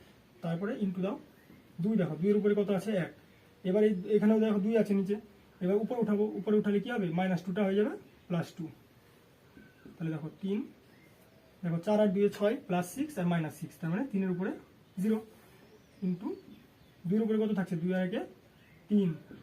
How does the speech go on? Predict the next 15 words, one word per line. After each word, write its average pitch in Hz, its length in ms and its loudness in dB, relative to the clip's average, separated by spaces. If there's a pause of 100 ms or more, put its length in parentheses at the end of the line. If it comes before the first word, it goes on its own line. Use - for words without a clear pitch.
(120)
তাহলে 180 240 0
তিনের 240 240 -2
উপরে 233 220 2
জিরো 226 160 4
মানে 226 160 2
কি? 202 60 -2 (560)
x - 20 -2 (120)
to 220 100 -4
the 220 100 0
power 220 200 2
zero 208 160 4
is 196 80 2
equal 214 220 4
to - 40 -4 (340)
one, 226 100 2